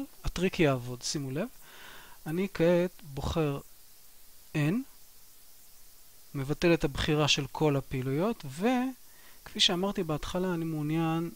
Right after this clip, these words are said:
להעתיק רק את הפעילות הזו, לשכפל אותה. אז אני מסמן רק אותה. מסומן בסיס נתונים והבסיס המסוים. אני גולל לסוף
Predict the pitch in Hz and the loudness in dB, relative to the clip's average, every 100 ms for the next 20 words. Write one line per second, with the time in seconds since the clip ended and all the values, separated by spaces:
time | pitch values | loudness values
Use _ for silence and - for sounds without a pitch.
0 | - 139 131 - 165 147 139 - 143 - | -6 -4 -2 2 2 2 -2 -2 -6 -6
1 | 127 123 123 120 120 120 - - - - | -6 -6 -8 -10 -10 -12 -14 -16 -12 -2
2 | 131 92 95 151 135 - - - - - | 0 0 0 0 0 -4 -12 -14 -18 -18
3 | - - - - - 147 170 170 - 147 | -18 -18 -18 -16 -4 2 2 6 6 6
4 | 151 135 135 135 - 139 - - - - | 4 2 0 -4 -10 -12 -14 -18 -18 -20
5 | - - - - - - - - - 139 | -18 -18 -18 -20 -20 -18 -16 -10 -4 -2
6 | 139 131 - 147 135 123 143 202 214 156 | -2 -2 -2 -2 -4 -6 -2 0 0 0
7 | 139 - 123 135 120 - 139 247 - - | 0 0 0 -2 -2 -2 -2 -4 -8 -20
8 | - - - - 160 151 143 139 139 143 | -18 -18 -14 -6 -4 0 0 2 0 -4
9 | - 160 135 - - 139 123 - - | -10 -6 0 2 2 0 -2 -10 -14